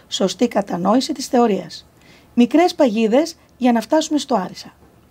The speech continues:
Ας δούμε ενδεικτικά τις απαντήσεις στο μάθημα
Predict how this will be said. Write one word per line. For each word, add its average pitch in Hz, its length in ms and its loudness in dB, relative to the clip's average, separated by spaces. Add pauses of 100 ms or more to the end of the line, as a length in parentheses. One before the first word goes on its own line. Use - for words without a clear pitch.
(680)
Ας 202 220 2
δούμε 233 320 2 (100)
ενδεικτικά 196 720 0 (360)
τις 254 200 -2
απαντήσεις 220 640 -2
στο - 160 -4
μάθημα 208 500 0